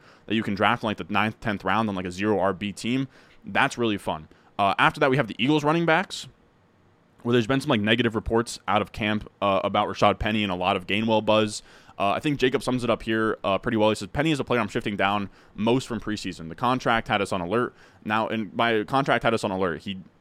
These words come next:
got paid very, very little money. Uh, now add middling reports, camp snaps with third team, playing behind Swift, uh, and possibly Kenneth Gainwell and Boston Scott in preseason, and there's too much smoke for me with the upside of early down committee back.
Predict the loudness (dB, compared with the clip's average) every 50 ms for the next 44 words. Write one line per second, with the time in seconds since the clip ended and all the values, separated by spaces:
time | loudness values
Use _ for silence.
0 | -8 -4 -4 -4 -2 0 0 0 2 2 0 -2 -8 -12 -14 -10 -2 2 2 4
1 | 4 2 2 2 2 2 2 0 -2 -2 -2 -2 -2 -2 -2 -4 -6 -8 -10 _
2 | -20 -20 -20 -18 -4 0 2 2 2 2 2 2 4 4 4 4 4 4 2 -2
3 | -4 -4 -2 0 2 2 2 2 0 -2 -4 0 0 2 2 2 0 -4 -8 -6
4 | -4 -2 -2 -2 -2 -2 0 0 0 -2 -4 -6 -2 0 0 0 0 -2 -2 -2
5 | 0 0 0 0 0 -2 -2 -2 -2 -2 -2 -4 -4 -4 -6 -6 -2 -2 0 -2
6 | -2 -6 -14 -18 _ -20 -20 -20 _ -20 _ -2 0 0 2 0 0 2 2 2
7 | 2 2 -2 -4 -4 -4 -4 -2 -2 -2 -2 0 0 -2 -2 0 0 0 -2 -2
8 | -4 -6 -2 0 0 0 0 -4 -6 -8 -6 -4 -2 -2 -2 -2 -4 -4 -4 -6
9 | -6 -8 -6 -4 -2 -2 -2 -4 -4 -4 -4 -6 -4 -6 -6 -6 -6 -6 -4 -4
10 | -6 -4 0 0 0 0 0 -2 -2 -2 -2 -2 -2 -2 -4 -4 -6 -6 -8 -8
11 | -6 -6 -8 -6 -6 -6 -8 -8 -12 -20